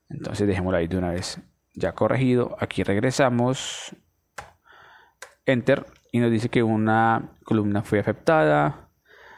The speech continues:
Bueno, que se ha hecho, perdón, que se ha hecho la consulta de manera correcta. Y ahora ejecutamos este comando. Flush privileges. Punto y coma. Enter.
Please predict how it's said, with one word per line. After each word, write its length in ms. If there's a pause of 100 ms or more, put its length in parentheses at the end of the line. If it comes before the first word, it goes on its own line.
(180)
Bueno, 160
que 100
se 100
ha 60
hecho, 320
perdón, 220
que 100
se 120
ha 40
hecho 160
la 80
consulta 380
de 60
manera 240
correcta. 580 (1200)
Y 60
ahora 220
ejecutamos 420
este 240 (680)
comando. 580 (1500)
Flush 500 (340)
privileges. 1600 (1700)
Punto 220
y 40
coma. 320 (960)
Enter. 520